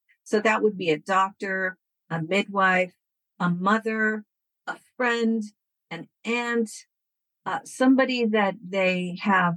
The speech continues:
a lot of, you know, connection with. And so it gets thinner and lets more down into the subconscious. And then the subconscious builds a belief system about childbirth that is based on those things. And one of the reasons why it is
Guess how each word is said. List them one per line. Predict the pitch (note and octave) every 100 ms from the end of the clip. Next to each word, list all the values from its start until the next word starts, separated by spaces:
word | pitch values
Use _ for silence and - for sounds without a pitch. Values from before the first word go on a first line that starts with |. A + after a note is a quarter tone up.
| -
a | F3+
lot | F3 E3+ E3
of, | D#3+ D#3+ _ _ _
you | A3 A#3
know, | G3 F3 F3 - _ _
connection | - A#3+ A#3+ A3+ A3+ F3+
with. | E3 D3 _ _ _ -
And | F#3
so | G#3 - G#3+ G#3+
it | G3+
gets | - G#3+ - -
thinner | C4+ C4+ A3
and | G3
lets | G3+ G3+ -
more | G3+ G3+ F#3+
down | G#3 G3 G3
into | G3 F#3
the | F3+
subconscious. | F3 F3+ F3 - F3 D#3+ D#3
And | D#3+ E3+
then | F3
the | F3+
subconscious | - C4 D4+ - C4+ A3 F#3 F3
builds | F3+ G#3 A3 A3+ G#3 -
a |
belief | F3+ F#3 F#3+ A#3+
system | - F3 E3+ E3+ E3+
about | D#3+ F3 D#3+
childbirth | - G#3+ B3+ - D#3+ D3 D#3+ _ _ _
that | F#3+ F#3+ F#3+ -
is | G3 F#3+ F#3+ F3+ -
based | G3+ G#3+ - G3
on | E3+ E3 E3 D#3+ E3 _ -
those | E3 D#3+ D#3+
things. | - G#2 - - -
And | F#3 F#3 F#3
one | G3+ C4+
of | C#4+
the | A#3
reasons | G#3+ G#3 G3 F3+
why | F3+ F3 E3+ -
it | F3+
is | - F3 F3 E3+ E3+